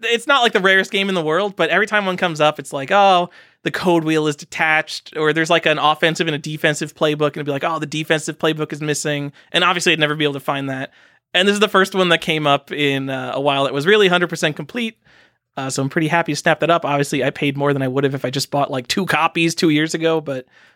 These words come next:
what am I gonna do, Johnny? Gotta get stuff. Uh, Johnny, I bought Minecraft, the first release, Minecraft Xbox three sixty edition, uh, for eighteen dollars, because I'm doing the thing where it's like, well, if the game sells for a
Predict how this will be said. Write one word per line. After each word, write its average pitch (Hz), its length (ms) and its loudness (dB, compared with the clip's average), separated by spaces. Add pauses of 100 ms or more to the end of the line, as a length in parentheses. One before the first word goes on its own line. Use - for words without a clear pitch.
(100)
what 214 120 4
am 233 80 0
I 214 100 4
gonna 196 180 2
do, 170 180 2
Johnny? 139 240 -2
Gotta 147 180 2
get 139 140 -4
stuff. 135 320 -6 (720)
Uh, 139 460 2 (520)
Johnny, 214 340 2
I 175 140 -2
bought 170 260 0
Minecraft, 170 680 0
the 139 240 -12 (100)
first 262 320 0
release, 233 580 -2 (140)
Minecraft 247 440 2
Xbox 240 360 2
three 254 140 -6
sixty 240 340 -4
edition, 165 500 0 (680)
uh, 143 420 2
for - 180 -6
eighteen 160 360 -4
dollars, 131 580 -2 (160)
because 139 260 -2
I'm 143 120 -2
doing 147 180 0
the 139 80 -2
thing 139 240 0
where 131 100 -6
it's 131 120 -10
like, 131 160 -6
well, 220 220 4
if 208 60 -4
the 196 60 -10
game 214 220 2
sells 220 320 2
for 214 180 2
a 175 60 0